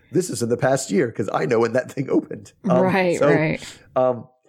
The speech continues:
Speaker 1: she pops out and they have a big triumphant airport hug. And he, even if he isn't strong enough to pick her up and spit her like he
Speaker 2: Oh,
Speaker 1: tries,
Speaker 2: God.
Speaker 1: um, they are super happy to be together, and she's happy to be make, be able to make fun of his tiny face. So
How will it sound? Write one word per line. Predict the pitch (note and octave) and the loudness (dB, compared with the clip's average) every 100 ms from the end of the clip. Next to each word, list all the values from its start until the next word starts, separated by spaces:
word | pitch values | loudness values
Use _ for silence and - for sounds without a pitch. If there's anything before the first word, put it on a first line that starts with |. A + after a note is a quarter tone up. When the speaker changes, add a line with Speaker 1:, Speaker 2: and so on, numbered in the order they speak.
| _ _ _ _ _ | _ _ _ _ _
Speaker 1:
she | - D#3+ | -2 0
pops | F#3 G3 - | 2 2 2
out | C3+ C3 | 2 2
and | B2+ | 2
they | A#2+ | 2
have | |
a | A2+ | 2
big | A2 D#3 | 0 -2
triumphant | B2+ C3 C3+ A#2+ A2 | 0 0 0 0 0
airport | A#2 A2+ G#2+ | 0 0 0
hug. | G#2 G#2 F2+ | 2 0 0
And | A2 G#2 G#2 - | -2 0 0 0
he, | C3+ - | -2 0
even | E3+ F3 | 0 0
if | D#3 | 0
he | D3+ | 0
isn't | C#3 C3+ | 0 -2
strong | - B2 | -2 0
enough | A#2 A2+ | 0 -2
to | - | -4
pick | D3 B2+ | -6 0
her | A#2 | 0
up | A2 | 0
and | A2+ | -2
spit | - - G#3+ | -2 0 -2
her | D#3+ E3+ | 0 0
like | B2+ - | 0 0
he | |
Speaker 2:
Oh, | - | 0
Speaker 1:
tries, | A3 C3+ A#2 - | 2 4 4 4
Speaker 2:
God. | D3+ D#3 - - _ _ | 2 0 -6 -20 _ _
Speaker 1:
um, | A#2+ A#2 - - _ _ _ _ | 0 0 -4 -18 _ _ _ _
they | B2 C3 | 2 4
are | B2+ | 2
super | - F3 E3 | 0 0 2
happy | D#3 D#3 | 2 2
to | C#3+ | 0
be | C#3 | 0
together, | A2 G#2 G#2 | 2 2 2
and | G#2 F#2+ | 0 -4
she's | - - | -8 -2
happy | A2+ A2 | -2 0
to | G#2+ | 0
be | G2 | 0
make, | G2+ A2 - | -2 -2 -4
be | C3+ | -2
able | E3 D3+ | 0 0
to | C3 | -2
make | B2+ - | -4 -2
fun | G#3 G#3+ | -2 0
of | F3+ | 0
his | A#2 | -4
tiny | - D3 D3 C3+ | -6 -2 0 0
face. | - - - - - _ _ - - A#3 | -2 -4 -2 -4 -6 _ _ -12 -4 0
So | G3+ D#4 | 2 2